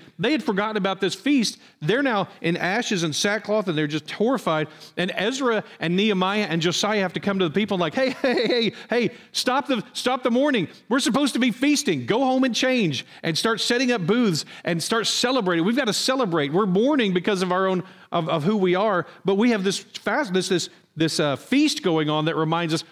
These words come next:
whose we are, and that we need to celebrate." And so they immediately do it. What a cool thing it would be, by the way, if we heard God's word and instantly changed our behavior. How cool would that be?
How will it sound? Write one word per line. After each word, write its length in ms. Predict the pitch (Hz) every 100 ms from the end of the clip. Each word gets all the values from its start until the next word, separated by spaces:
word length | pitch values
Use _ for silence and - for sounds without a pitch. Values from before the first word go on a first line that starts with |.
| -
whose 500 | - 311 359 320 175
we 220 | 175 160
are, 420 | 135 127 135 131 - -
and 180 | 165 160
that 240 | 240 254
we 100 | 185
need 140 | 185 170
to 80 |
celebrate." 520 | 160 175 131 107 95 - _ _ _ _ _
And 100 | 165
so 140 | 160 208
they 240 | 160 180 160
immediately 520 | 180 202 254 226 202
do 100 | 185
it. 40 | 156
What 180 | 208 311
a 20 |
cool 320 | - - 254
thing 240 | 220 214 196
it 60 |
would 120 | 156
be, 120 | 147 151
by 180 | 127
the 80 | 120
way, 160 | 120 120
if 160 | 131
we 140 | 156 208
heard 260 | 170 180
God's 260 | 156 151 135
word 280 | 135 156 160
and 160 | 131 127 - _
instantly 480 | 254 262 - 151 135
changed 340 | - 147 123
our 80 | 127
behavior. 440 | 113 107 92 - - _ _ _ _ _ _ _ _
How 120 | -
cool 200 | 247 302
would 140 | 226 160
that 200 | 151 110
be? 200 | 110